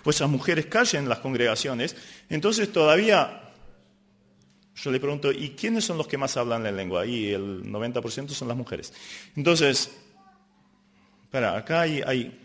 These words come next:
una serie de indicaciones bien específicas respecto a la práctica del don de lenguas que no están teniendo en cuenta. Ahí ya no pueden decir más nada.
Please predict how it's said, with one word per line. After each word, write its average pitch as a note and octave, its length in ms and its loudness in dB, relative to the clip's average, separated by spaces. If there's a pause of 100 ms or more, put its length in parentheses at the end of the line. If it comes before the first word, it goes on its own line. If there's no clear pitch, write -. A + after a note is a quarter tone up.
(1200)
una D3+ 220 -2
serie G#3+ 320 0
de F#3+ 60 -2
indicaciones A2+ 800 -4 (140)
bien G3 420 2
específicas B2 640 -4
respecto D3 360 -4
a B2+ 40 4
la B2 300 2
práctica A#3 640 4
del G#2+ 160 2
don A2+ 160 0
de G#2+ 100 0
lenguas G2+ 480 -4 (1400)
que C#3 120 -2
no D#3 80 -2
están F3+ 220 -2
teniendo F3+ 340 -2
en F#3 60 -4
cuenta. - 280 -6 (1200)
Ahí A#2+ 120 -4
ya B2 120 -4
no A#2+ 100 -4
pueden A2+ 200 -4
decir G#2 220 -6
más F2+ 140 -10
nada. D2+ 260 -18